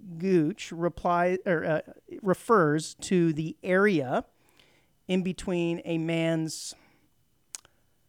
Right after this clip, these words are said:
gosh, it's the perianal region. Let's put it that way, <laughs> okay? That's about the best way I can describe it. Well, I suppose there are certain people who have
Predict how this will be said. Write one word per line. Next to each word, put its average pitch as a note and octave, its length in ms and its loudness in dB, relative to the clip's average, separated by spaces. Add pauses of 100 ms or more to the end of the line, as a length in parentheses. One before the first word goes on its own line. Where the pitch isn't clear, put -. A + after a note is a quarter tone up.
(240)
gosh, - 480 -10 (1300)
it's C4+ 160 -2
the - 100 -2
perianal F3 760 2
region. C3+ 340 -2
Let's D#3+ 140 -2
put A3+ 160 6
it F#3+ 80 4
that D#3+ 220 4
way, D#3 260 0
<laughs> - 40 -6
okay? A3+ 360 -2
That's A3+ 180 -4
about G3 240 -6
the F#3 140 -12 (260)
best G3 200 0
way F3 120 2
I E3 40 0
can D3+ 120 -2
describe C#3 400 -6
it. A#2+ 100 -20 (680)
Well, A#3 160 2
I A3 100 6
suppose A3+ 720 2
there G3+ 200 6
are F3+ 120 2
certain G#3+ 320 0
people F#3 340 -2
who E3+ 400 0
have D#3+ 460 -6